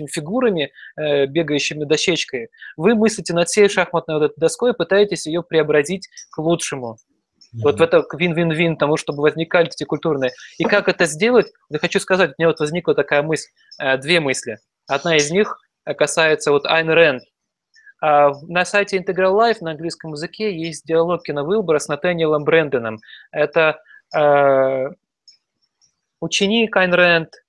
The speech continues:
Speaker 1: ее любовник в какой-то, э, мере, и специалист, он как бы как психолог, он, э, развил психологию вот этого, психологии к са-, самоуважения, self-esteem, са-, э, самооценки, самоуважения. И они обсуждали, что вот этот атлант,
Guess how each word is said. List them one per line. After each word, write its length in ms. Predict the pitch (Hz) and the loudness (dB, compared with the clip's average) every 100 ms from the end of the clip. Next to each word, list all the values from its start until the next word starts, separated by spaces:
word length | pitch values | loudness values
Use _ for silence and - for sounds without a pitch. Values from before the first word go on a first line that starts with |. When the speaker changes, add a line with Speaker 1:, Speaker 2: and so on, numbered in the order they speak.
| - | -12
Speaker 1:
ее 300 | 151 151 165 | -6 0 2
любовник 600 | 180 165 214 202 180 175 | 2 4 4 4 2 -6
в 20 | |
какой-то, 400 | 170 - 165 165 156 156 156 | -4 0 2 2 2 0 -2
э, 840 | 165 156 151 147 147 143 143 151 | -6 0 2 2 2 0 -2 -4
мере, 520 | 151 151 160 151 143 143 _ - | -8 -6 -4 -2 -2 -6 _ -12
и 60 | |
специалист, 600 | 214 208 - 175 185 - - | -8 -6 0 2 2 -2 -6
он 140 | 160 | -6
как 160 | - 139 | -4 -6
бы 80 | 139 - | -8 -4
как 160 | 156 - | -4 -2
психолог, 520 | - - 190 170 - | -6 0 2 2 0
он, 140 | 139 | -2
э, 20 | 139 _ - - | -4 _ -20 -6
развил 500 | 147 139 143 135 160 | 0 2 4 2 -2
психологию 520 | 165 160 165 151 160 147 | -6 -4 0 0 0 -2
вот 100 | 139 | -4
этого, 320 | 135 139 131 | 0 2 2
психологии 520 | 131 - - 151 143 | -2 -8 -2 0 0
к 60 | 139 | -4
са-, 220 | - 143 | -4 -4
самоуважения, 760 | - 151 147 143 147 165 147 135 | -2 -2 0 0 0 -2 -2 -4
self-esteem, 720 | 156 139 147 - 165 131 120 | -4 -4 -6 -6 -8 -8 -10
са-, 420 | - 135 131 123 | -10 -4 0 0
э, 20 | 123 | 0
самооценки, 580 | - 135 131 175 170 | -4 -4 -4 -4 -6
самоуважения. 760 | - 131 120 123 127 123 107 101 _ _ _ - - - - - - | -10 -12 -6 -4 -2 -4 -6 -14 _ _ _ -20 -20 -20 -20 -20 -2
И 60 | 156 | 2
они 200 | 180 233 | 4 4
обсуждали, 560 | - 208 185 214 180 | 4 2 4 4 4
что 180 | 151 170 | 0 2
вот 60 | 170 | 4
этот 160 | 160 | 4
атлант, 540 | 165 190 226 247 220 | 4 4 4 4 0